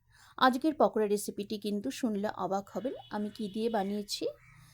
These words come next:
ফেলে দেওয়া ফুলকপির পাতা থেকে আমি আজ পকোড়া বানিয়েছি। হ্যাঁ বন্ধুরা, আমরা যেসব ফুলকপির পাতা ফেলে দিই সেই সব থেকেই কিন্তু আমি আজ একটি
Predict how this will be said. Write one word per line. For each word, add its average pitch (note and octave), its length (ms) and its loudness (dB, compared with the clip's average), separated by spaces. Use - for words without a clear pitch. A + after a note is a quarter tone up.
ফেলে D#4 280 4
দেওয়া E4+ 180 6
ফুলকপির B3+ 520 0
পাতা G#3 300 4
থেকে C4 420 -6
আমি G3+ 260 -2
আজ C#4 200 -4
পকোড়া A3 340 0
বানিয়েছি। F3+ 640 -8
হ্যাঁ C4 200 -2
বন্ধুরা, F#3 440 -2
আমরা B3+ 300 6
যেসব A#3 360 2
ফুলকপির G#3 560 -4
পাতা G#3+ 420 0
ফেলে C4+ 300 4
দিই A#3 260 -2
সেই G#3 280 -2
সব G#3 180 -2
থেকেই C4 320 -4
কিন্তু G3 360 -4
আমি F#3+ 280 -6
আজ F#3+ 200 -6
একটি - 300 -8